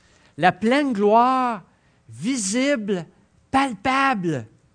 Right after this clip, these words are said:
elle est à venir. Elle est à venir. Et le Seigneur voulait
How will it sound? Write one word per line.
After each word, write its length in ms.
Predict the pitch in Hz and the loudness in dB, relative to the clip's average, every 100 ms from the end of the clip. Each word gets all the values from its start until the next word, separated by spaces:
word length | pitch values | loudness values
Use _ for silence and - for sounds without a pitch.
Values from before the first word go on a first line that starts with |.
| _ _ _ _ _ _ _ | _ _ _ _ _ _ _
elle 180 | 131 135 | -8 -4
est 220 | 147 - | -6 -4
à 140 | 202 180 | -6 -4
venir. 580 | 143 131 160 156 104 80 _ _ _ _ _ _ _ _ _ 117 | -4 -4 -6 -6 -10 -16 _ _ _ _ _ _ _ _ _ -4
Elle 100 | 147 | -4
est 160 | 151 | -2
à 80 | 196 | -4
venir. 300 | 156 208 196 | -4 -4 -2
Et 80 | 151 | 0
le 100 | 160 | -2
Seigneur 520 | - 226 240 269 247 | -2 -4 -2 -2 -4
voulait 360 | 160 165 190 | -4 -4 -4